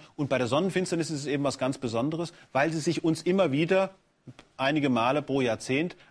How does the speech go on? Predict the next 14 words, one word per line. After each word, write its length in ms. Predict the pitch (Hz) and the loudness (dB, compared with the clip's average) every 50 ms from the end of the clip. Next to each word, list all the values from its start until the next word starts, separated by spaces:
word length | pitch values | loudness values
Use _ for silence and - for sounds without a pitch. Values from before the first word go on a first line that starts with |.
| _ - | _ -2
anbietet 520 | 123 147 180 170 175 175 170 165 180 - | -2 0 0 0 0 0 0 0 0 0
dafür, 380 | 151 135 - - 147 147 147 147 - - - _ | 0 -2 0 0 0 0 0 -2 -6 -14 -6 _
als 280 | - 135 135 - - - | -2 -2 -2 -2 -4 -4
aktive 560 | 196 214 - - - - 180 190 190 170 165 | -4 -4 -6 -10 -6 -4 -2 0 0 0 0
Sonnenbeobachtung 1000 | 127 147 147 165 180 175 151 165 147 156 151 147 147 135 - - 143 139 135 135 - _ _ - | 0 0 0 2 0 0 -2 -2 0 0 2 2 0 0 0 -2 -4 -4 -4 -6 -12 _ _ -4
direkt 320 | 147 147 139 151 151 - | -2 0 0 -2 -2 -2
die 80 | 151 131 | -4 -2
Phänomene 480 | - 147 143 139 131 131 147 160 160 | 0 0 0 2 2 2 2 0 0
zu 100 | - 139 | 0 0
erkennen, 360 | 135 123 - - 135 147 156 | -2 -2 -2 -2 -2 -4 -2
für 100 | - 143 | -2 -4
die 100 | 123 143 | -2 -2
man 120 | 147 147 139 | -2 -2 -2
ansonsten 540 | 131 123 110 127 135 151 - - 151 143 | -2 -2 -2 0 -2 -2 -2 -4 -6 -8